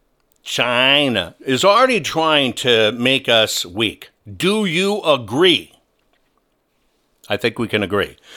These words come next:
The World Health Organization, the World Economic Forum, is already trying to make us weak. Can't we agree?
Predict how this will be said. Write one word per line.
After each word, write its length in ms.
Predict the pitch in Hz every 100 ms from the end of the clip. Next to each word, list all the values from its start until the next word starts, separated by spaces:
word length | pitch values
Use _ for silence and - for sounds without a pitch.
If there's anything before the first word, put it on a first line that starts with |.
| - -
The 160 | 123 165
World 400 | 190 247 247 170
Health 340 | 214 233 247
Organization, 960 | 185 202 185 170 156 120 170 165 120 104
the 100 | 123
World 500 | 160 190 190 175 -
Economic 720 | 185 190 180 175 180 165 135
Forum, 560 | - 190 196 120 104 104 _ _ _ _ - _ -
is 280 | 156 151 - 160
already 600 | 170 190 220 220 220 214
trying 560 | - 175 175 180 185
to 220 | - 165 156
make 360 | 156 165 165
us 500 | 160 160 156 - - _
weak. 600 | 127 135 143 85 - - _ _ _ _
Can't 420 | - 131 139 110
we 400 | 107 135 139 139
agree? 540 | 107 104 113 123 147